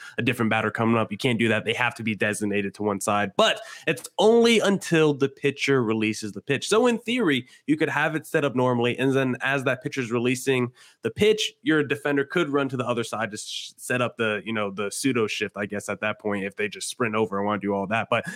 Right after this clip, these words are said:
that feels like it would be too chaotic and too many people in, in, in motion at that point. So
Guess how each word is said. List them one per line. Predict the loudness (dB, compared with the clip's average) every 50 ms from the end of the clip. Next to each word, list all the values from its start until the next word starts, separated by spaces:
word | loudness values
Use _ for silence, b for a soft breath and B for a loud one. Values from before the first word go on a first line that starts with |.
| B B
that | 0 2
feels | 2 2 2 2
like | 2 0
it | 0
would | 2
be | 2 0 0
too | 2 0 0
chaotic | 2 2 2 2 2 2 2 2 0 -2
and | -4 -6
too | -2 0
many | 0 0 0
people | 0 0 0 2 2 2
in, | 2 0 -2
in, | -2 -2 -2 -2 -2 -2 -2 -2 -2 -2
in | -2 0 2
motion | 2 2 0 0 -2
at | -4 -2
that | -2 -4 -2 -2
point. | -4 -4 0
So | 2 2 2